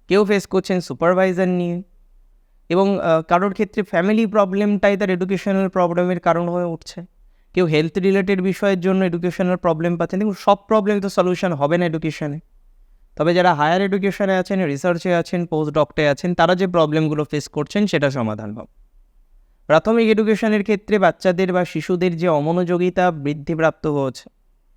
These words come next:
অনেকের ক্ষেত্রেই বর্তমানে অমনোযোগিতার জায়গাটা বেশি, কনসেন্ট্রেট করছে না, ঠিকঠাক স্টাডি করছে না, নানা রকমের ডিস্টারবেন্স পুনরায় আসছে, পুনরায় তৈরি হচ্ছে।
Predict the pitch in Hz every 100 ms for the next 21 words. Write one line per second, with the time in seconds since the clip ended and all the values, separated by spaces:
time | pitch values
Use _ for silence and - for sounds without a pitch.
0 | _ _ - 151 170 190 175 175 180 180
1 | 160 - 160 160 160 139 143 151 143 143
2 | 143 147 135 127 123 123 120 110 - -
3 | _ _ _ _ _ - 123 120 143 139
4 | 143 - 135 - 143 131 127 127 - 131
5 | - 120 123 135 123 - 127 123 - _
6 | _ _ _ _ - 139 165 175 165 170
7 | 160 139 - - 143 139 143 - - _
8 | - 135 135 139 127 120 - 147 135 123
9 | 117 117 117 185 _ _ _ - 131 143
10 | 165 151 135 -